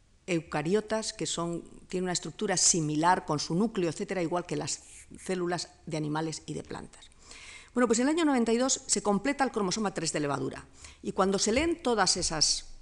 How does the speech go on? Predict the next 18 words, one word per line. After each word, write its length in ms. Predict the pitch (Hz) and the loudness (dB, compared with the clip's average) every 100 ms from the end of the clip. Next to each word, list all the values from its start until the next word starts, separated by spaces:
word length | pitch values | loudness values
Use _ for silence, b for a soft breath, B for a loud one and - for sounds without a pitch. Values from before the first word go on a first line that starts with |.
| - - | -14 -10
estas 240 | - 190 | -6 -2
sopas 360 | - 214 165 147 | 2 2 2 2
de 80 | |
letras 400 | 151 143 156 - | 2 2 0 -6
que 100 | - | -4
ven 120 | 160 151 | -6 -6
ustedes 400 | - - 147 - | -8 -8 -6 -6
ahí, 240 | 147 247 - - - - - - - - - - | -6 -10 -14 -20 -20 -20 -20 -20 -20 -18 -14 -6
y 60 | |
se 80 | - | -6
aplica 320 | 160 175 165 | -4 -2 0
una 160 | 180 175 | 0 0
serie 220 | 175 170 | 0 2
de 80 | 160 | 2
programas 400 | 160 151 151 - | 0 -4 -4 -4
informáticos 720 | 156 151 175 196 208 208 208 - B B B B B | -4 0 2 2 0 -2 -2 -6 B B B B B
para, 500 | - 165 160 - - - | 2 4 4 2 -2 -4
mm, 280 | 165 156 | 0 2